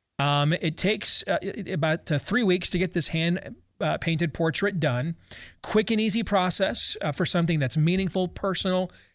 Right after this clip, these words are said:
that can be cherished forever. Again, the perfect, special, unique Christmas gift. And if you want to take advantage of their offer right now, twenty percent off plus free shipping. Well, first of all, if you want to see samples,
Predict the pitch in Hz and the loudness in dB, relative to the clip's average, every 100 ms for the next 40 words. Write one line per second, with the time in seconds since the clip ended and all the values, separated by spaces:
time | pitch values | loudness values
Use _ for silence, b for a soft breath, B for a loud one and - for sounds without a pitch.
0 | - 156 170 147 139 196 190 196 - - | -4 0 2 2 2 2 2 0 -2 -2
1 | 170 170 180 190 190 B B B - 151 | 0 2 4 2 0 B B B -2 0
2 | 185 131 - 147 143 - - 208 214 202 | 2 0 -2 -2 -2 -2 -2 0 0 -2
3 | - - - - - 175 - 180 170 - | -4 0 2 2 2 2 2 2 0 -2
4 | - 151 147 147 160 175 - - - 165 | -2 2 2 2 2 -2 -6 -10 -2 0
5 | - 156 - 151 147 - - B B B | 2 2 0 0 0 -2 -12 B B B
6 | 160 160 147 156 240 269 262 - 247 254 | 0 0 2 2 2 2 2 0 0 0
7 | 170 147 143 139 - 151 139 151 151 139 | 0 2 2 0 0 0 2 2 2 2
8 | 143 147 143 98 - 147 165 208 240 - | 0 0 0 -2 -2 0 0 0 0 2
9 | 226 113 104 - - _ _ _ _ _ | 2 2 -2 -6 -14 _ _ _ _ _
10 | - - 196 214 - 262 196 233 - 120 | -2 2 4 4 2 0 2 2 2 0
11 | 151 226 233 - 143 156 196 254 - 240 | 0 2 2 4 4 4 4 4 2 2
12 | - 196 147 - - | 2 0 -2 -6 -8